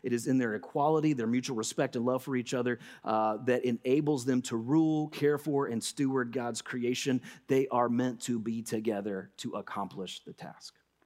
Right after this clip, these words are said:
So both. So God, so let's, uh, let me say it this way. God created both men and women as image bearers who work together to accomplish God's mission. That is who is joined in marriage.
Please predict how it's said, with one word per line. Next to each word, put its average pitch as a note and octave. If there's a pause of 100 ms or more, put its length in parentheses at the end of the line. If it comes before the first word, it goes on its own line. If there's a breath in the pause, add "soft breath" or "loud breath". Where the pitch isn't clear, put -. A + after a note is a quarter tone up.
(560)
So -
both. B2+ (760 loud breath)
So B2+
God, E3
so E3
let's, D3+
uh, D3
let D#3
me E3+
say E3+
it D#3
this C3
way. A#2 (160)
God F3
created E3+
both F3+
men F3+
and F3+
women D#3+
as C#3+
image E3
bearers D#3
who C#3+
work D#3
together C#3
to C#3+
accomplish C3+
God's A#2+ (320 soft breath)
mission. B2+ (840)
That D3
is D3+
who D3 (680)
is B2
joined C3
in B2+
marriage. G#2+